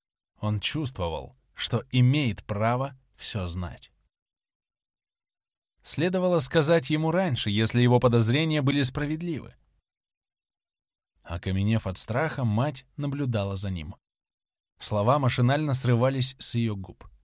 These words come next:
Её пальцы судорожно мяли разорванный кружевной платок. Когда часы пробили шесть, он встал и направился к двери. Затем повернулся и взглянул на мать.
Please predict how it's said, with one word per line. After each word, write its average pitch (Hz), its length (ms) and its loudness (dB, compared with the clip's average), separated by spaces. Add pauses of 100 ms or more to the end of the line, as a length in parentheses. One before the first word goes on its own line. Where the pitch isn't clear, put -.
(440)
Её 110 280 4
пальцы 147 400 2
судорожно 143 540 0
мяли 151 320 2
разорванный 143 680 2
кружевной 123 500 0
платок. - 500 -8 (600)
Когда 82 360 -8
часы 92 320 -6
пробили 85 360 -6
шесть, 131 440 -6 (380)
он 85 200 -8
встал 147 440 -4 (280)
и 156 60 -8
направился 107 600 -4
к 92 80 -10
двери. 90 400 -10 (1600)
Затем 90 400 -6
повернулся 107 680 -4 (420)
и 156 100 -4
взглянул 113 480 -2
на 92 120 -4
мать. - 320 -14